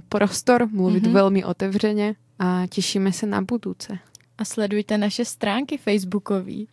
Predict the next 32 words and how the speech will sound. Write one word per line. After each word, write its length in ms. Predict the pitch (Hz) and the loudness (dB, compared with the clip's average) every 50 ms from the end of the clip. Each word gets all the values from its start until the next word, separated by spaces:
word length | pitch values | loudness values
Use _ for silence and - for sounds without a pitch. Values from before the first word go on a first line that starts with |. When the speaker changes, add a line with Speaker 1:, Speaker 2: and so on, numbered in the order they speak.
| _ - | _ 2
Speaker 2:
Vyhonit 520 | 190 208 208 214 220 226 226 240 208 202 | 4 6 6 8 8 6 6 4 4 0
ďábla 720 | 190 190 220 202 190 180 180 180 185 180 180 190 202 233 277 - _ _ | 0 4 4 6 6 4 4 2 0 0 0 0 0 -2 -4 -8 _ _
na 200 | 214 214 196 190 | -2 0 0 0
Rádiu 400 | 185 190 190 190 202 202 196 202 - | 0 -2 -2 0 0 0 0 0 -2
R 280 | - 190 185 190 214 285 285 - _ _ | -2 -4 -4 -4 -6 -8 -12 -14 _ _
na 100 | 196 196 | -4 -4
Facebooku. 680 | 196 - 202 196 190 190 190 190 196 - - - 190 | -2 -2 -2 -2 -2 -4 -6 -8 -8 -8 -6 -6 -2
Máme 260 | 190 202 196 202 208 202 | 0 0 2 2 2 2
moc 200 | 202 196 196 202 | 0 0 0 0
hezký 580 | 208 202 190 - - - - 202 202 202 202 | 0 -2 -2 -6 -10 -10 -6 -4 -4 -4 -4
design. 580 | 185 185 202 190 180 190 185 185 190 208 233 277 285 - _ - - | -2 -2 -2 -2 -2 -4 -4 -4 -4 -6 -6 -8 -10 -16 _ -12 -2
Speaker 1:
Grafiku 440 | 233 226 214 202 - 226 - - 185 | 2 2 2 4 2 0 0 0 -2
takzvaně. 380 | - 190 185 196 190 196 196 | -2 -2 -4 -4 -6 -6 -6
Speaker 2:
Grafiku. 600 | 202 208 196 196 - 196 196 - - 208 220 240 247 - _ _ - - - - - _ _ _ | -4 -2 -2 -4 -4 -8 -10 -8 -8 -8 -8 -10 -10 -14 _ _ -20 -20 -20 -20 -20 _ _ _
Takže 280 | 196 208 202 220 220 | -2 0 0 0 0
určitě 420 | - 214 - - 240 214 - 226 196 | 0 -2 -4 -2 -4 -2 -2 0 0
dejte 640 | 208 208 202 - - 214 202 202 202 196 196 208 196 - - - | 0 0 0 0 0 0 2 2 2 2 0 -2 -4 -6 -12 -8
like. 580 | 196 208 214 196 185 190 190 202 240 294 - - | -2 4 6 8 10 10 8 8 6 4 0 -4
Speaker 1:
Like. 720 | - - - - - - - - - - - 254 240 202 | -6 -10 -12 -16 -18 -16 -14 -12 -12 -10 -6 -6 -6 -6
Speaker 2:
<laughs> 140 | - - - _ _ _ _ _ _ - 392 440 - _ - 427 453 440 415 403 330 - | -6 -12 -20 _ _ _ _ _ _ -10 -10 -10 -10 _ -2 0 0 2 0 0 -4 -6
Follow. 720 | - - - - 240 208 208 208 202 190 190 196 214 220 | -14 -10 2 6 6 6 6 6 4 4 4 2 0 -4
Ne, 160 | 220 196 190 | -6 -6 -6
to 100 | 196 196 | -6 -8
se 120 | 196 - 196 | -6 -6 -6
asi 160 | 196 - 202 | -6 -4 -6
nedává 360 | 190 185 202 202 202 185 180 | -4 -2 -2 -2 -2 -2 -4
na 100 | 180 180 | -6 -6
Facebooku. 240 | - - 185 185 233 214 208 | -6 -6 -6 -2 -2 0 0
Speaker 1:
Jenom, 140 | 214 208 190 | 0 0 0
jenom 340 | 202 202 202 202 208 208 196 196 | 0 0 2 2 2 2 2 2
like. 120 | 190 196 | 2 2
Speaker 2:
Jenom 220 | 202 208 220 220 | 4 4 4 4